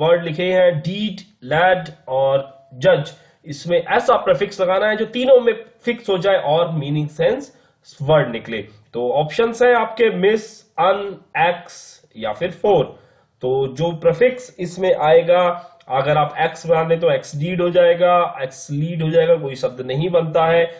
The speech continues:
undeed, unlead, अनजज कुछ नहीं होता। हाँ,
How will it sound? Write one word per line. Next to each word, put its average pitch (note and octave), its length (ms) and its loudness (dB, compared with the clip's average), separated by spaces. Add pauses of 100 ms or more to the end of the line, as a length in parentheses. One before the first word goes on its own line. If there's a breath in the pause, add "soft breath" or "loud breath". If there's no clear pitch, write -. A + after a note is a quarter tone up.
(240 loud breath)
undeed, F3+ 600 0 (260)
unlead, F3+ 580 -4 (320)
अनजज D#3 540 4
कुछ - 260 -12
नहीं D#3+ 80 -4
होता। D#3 180 0
हाँ, D#3+ 280 0